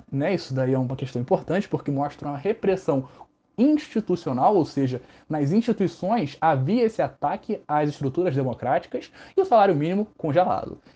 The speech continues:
E a gente já percebe que era uma ditadura pela forma como subiu. Não seria diferente com as medidas. E em mil novecentos e sessenta e quatro foi editado o famoso A I um, o Ato Institucional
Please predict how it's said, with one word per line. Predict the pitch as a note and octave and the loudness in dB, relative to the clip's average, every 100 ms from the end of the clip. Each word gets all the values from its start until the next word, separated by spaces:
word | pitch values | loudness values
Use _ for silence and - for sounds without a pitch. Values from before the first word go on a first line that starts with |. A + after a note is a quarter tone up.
| - | -2
E | |
a | G#3+ | 0
gente | G3+ | 2
já | F#3+ | 0
percebe | F#3+ F3+ - B2 B2 | 2 0 0 -4 -2
que | C3 | -2
era | |
uma | C#3 | 0
ditadura | C#3+ F3+ D#3 F3 | 0 2 4 2
pela | F#3+ - A#3 A#3 | 0 2 2 2
forma | - F3+ F3+ | 2 4 4
como | F#3 F#3+ | 2 -2
subiu. | - A#3 D#3 B2 - _ _ | 0 2 2 2 -4 _ _
Não | - | -2
seria | F3 G3+ D3+ | 2 4 4
diferente | D3 E3 C#3 D3 | 2 0 0 -2
com | E3 | -2
as | D#3+ | 0
medidas. | G3+ B2 A2+ - - _ _ _ - | 0 -2 -6 -14 -20 _ _ _ 0
E | C#4+ | 4
em | B3+ | 6
mil | A#3+ | 8
novecentos | B3+ A3+ G#3 | 6 2 -2
e | F#3+ | -2
sessenta | F#3 F3+ | -2 -2
e | |
quatro | - E3 E3+ | 0 -2 -2
foi | - F3+ | 0 2
editado | D#3 D3+ D#3+ | 2 2 2
o | E3 | 2
famoso | - E3 D#3 D#3+ - | 0 2 2 2 2
A | E3 | 2
I | E3+ C#3 | 4 6
um, | E3+ D3+ A#2 - - | 4 4 0 -10 -6
o | C3+ - _ | -6 -6 _
Ato | D3 F3+ F#3 G3 | 0 0 0 -2
Institucional | F#3 E3+ E3 F3 C3+ D3+ F#3 | -4 -2 -4 -2 0 2 2